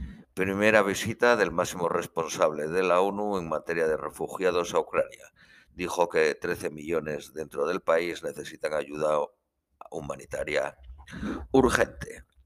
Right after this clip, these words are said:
El director del contraespionaje francés destituido por su mala información sobre la invasión de Ucrania. Estados Unidos extiende sus sanciones a los sectores aeroespacial, marítimo y electrónico de Rusia.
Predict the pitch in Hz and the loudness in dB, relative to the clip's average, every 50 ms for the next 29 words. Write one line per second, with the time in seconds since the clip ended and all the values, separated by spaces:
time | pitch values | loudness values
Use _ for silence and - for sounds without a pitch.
0 | _ _ _ - - - - - _ - 95 98 92 95 92 90 92 92 - - | _ _ _ -20 -20 -20 -20 -14 _ 0 0 2 2 2 2 2 2 2 2 2
1 | 107 95 92 95 92 87 - 92 87 85 82 - - 82 80 82 85 - - - | 2 4 4 4 2 4 4 2 0 2 0 0 2 4 4 4 2 0 -2 -4
2 | - 80 78 - - 82 82 85 87 90 82 82 82 78 80 82 82 85 85 - | -10 -8 -8 -8 -4 -2 0 2 2 2 2 0 -2 0 2 4 4 4 2 2
3 | 113 113 117 117 117 - - - 80 85 82 78 - - - 135 135 - - 110 | 4 4 4 4 2 -2 -6 -2 0 0 0 0 -2 -6 -6 -6 -6 -2 0 2
4 | 101 101 104 101 104 104 101 98 101 - - - 82 73 73 - - 73 76 85 | 4 4 6 8 8 8 8 6 4 0 0 0 0 0 0 -4 -6 0 2 2
5 | 85 80 78 78 - - 90 85 90 87 82 - 87 80 80 80 76 - 78 67 | 2 2 0 -2 -2 -4 -2 0 0 0 0 -2 -2 0 0 0 -2 -2 -4 -2
6 | 69 71 71 71 67 - 69 69 - - 73 73 73 76 73 - - 87 82 - | -2 -2 -4 -6 -6 -8 -8 -8 -6 -6 -6 -6 -6 -8 -4 0 2 4 4 2
7 | 60 - - - _ _ _ _ _ _ _ _ _ _ _ _ _ _ _ _ | 2 -2 -20 -20 _ _ _ _ _ _ _ _ _ _ _ _ _ _ _ _
8 | _ _ _ - - - - - - - - - 87 85 80 82 82 85 95 101 | _ _ _ -20 -20 -20 -16 -12 -10 0 4 6 6 6 4 2 -2 -4 -2 2
9 | 101 107 107 107 - - - - 78 - - - - 87 85 76 76 76 - 80 | 4 6 6 6 4 0 -8 -8 -8 -8 -8 -6 -4 -6 -4 -4 -6 -8 -8 -6
10 | 76 78 82 78 76 - 95 92 92 92 92 85 90 80 73 76 71 - 78 - | -6 -4 -6 -6 -4 -2 -2 0 0 0 -2 -2 -2 -2 -2 -2 -4 -4 -6 -6
11 | - - 78 80 85 85 - - - - - - - - - - _ - 92 98 | -2 0 0 2 0 0 -2 -6 -12 -18 -20 -20 -20 -20 -20 -8 _ 4 6 6
12 | 95 95 107 110 98 - - 95 92 90 98 92 87 90 90 87 78 82 78 82 | 6 8 6 4 4 2 0 0 0 0 2 4 4 4 4 2 0 -4 -4 -4
13 | 80 - - 85 82 82 80 78 80 82 80 78 - - - 80 80 73 69 - | -6 -8 -8 -6 -2 -2 -2 -2 -2 -2 -2 -4 -4 -2 -2 -2 -2 -2 -4 -4
14 | - 76 73 - - - - - - _ - 87 90 98 98 78 - - - - | -4 -2 -2 -4 -6 -12 -14 -16 -14 _ 4 4 6 6 4 2 0 -4 -10 -14
15 | - - | -20 -20